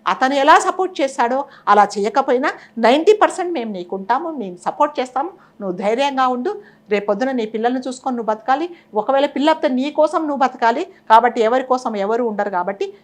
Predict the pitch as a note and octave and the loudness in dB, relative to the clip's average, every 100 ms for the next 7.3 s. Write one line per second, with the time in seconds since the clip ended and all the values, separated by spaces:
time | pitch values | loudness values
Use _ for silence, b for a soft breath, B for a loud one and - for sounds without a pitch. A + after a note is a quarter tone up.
0 | B F3+ F#3+ F#3+ A3+ G#3+ F#3+ F#3 A#3+ F#4+ | B -8 -6 -4 -4 -6 -6 -8 -8 -12
1 | - F#3 F3 A3 F4+ D#4 G#3+ G3 G#3 C#4+ | -8 -8 -6 -2 0 -2 -6 -4 2 2
2 | B3+ G#3+ F3+ D#3+ F3+ B3+ B3 G3 F#3+ E3 | 2 -4 -6 -8 -4 -4 -4 -8 -10 -10
3 | A3 D4 b b - G3 A#3+ A#3 F3+ E3 | -10 -10 b b -10 -6 -4 -4 -4 -6
4 | - G#3+ G#3+ G#3+ F#3 F#3 G3+ F#3+ F#3+ F#3 | -6 -6 -6 -10 -12 -14 -14 -14 -14 -10
5 | D#3 G#3+ G#3+ E3+ - _ _ b b C4 | -12 -10 -14 -14 -20 _ _ b b -4
6 | C4 D4+ C#4+ C4+ B - D4 D#4 D4 C4+ | 2 2 2 -4 B 4 6 6 2 -2
7 | C4 B3+ C4 | 0 0 -2